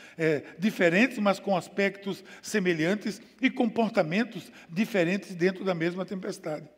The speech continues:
Porque na tempestade a gente vai ver, e quando a gente tá com medo dentro da pe-, tempestade, o que é que eu devo fazer? Essa é a pergunta dessa tarde. Você tá numa tempestade,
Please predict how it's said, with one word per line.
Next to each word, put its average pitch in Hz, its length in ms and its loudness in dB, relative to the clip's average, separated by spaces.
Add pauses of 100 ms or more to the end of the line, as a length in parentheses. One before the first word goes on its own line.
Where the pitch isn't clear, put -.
(540)
Porque 240 240 0
na 277 180 6
tempestade 202 800 2
a 165 60 2
gente 175 180 -6
vai 160 160 0
ver, 160 460 0 (640)
e 208 40 -6
quando 226 260 2
a 175 40 4
gente 185 220 -4
tá 202 100 4
com 185 200 -2
medo 165 500 0 (220)
dentro 185 340 0
da 160 100 0
pe-, - 160 -6
tempestade, 160 680 -2
o 175 40 -10
que - 140 -2
é 285 60 2
que 285 140 -6
eu 247 100 2
devo 202 360 2
fazer? 190 460 -6 (200)
Essa 190 280 0
é - 20 -4
a - 20 -4
pergunta 170 480 -4
dessa 160 280 -6
tarde. 127 400 -14 (580)
Você 190 240 2
tá 240 140 2
numa 185 120 0
tempestade, 180 600 0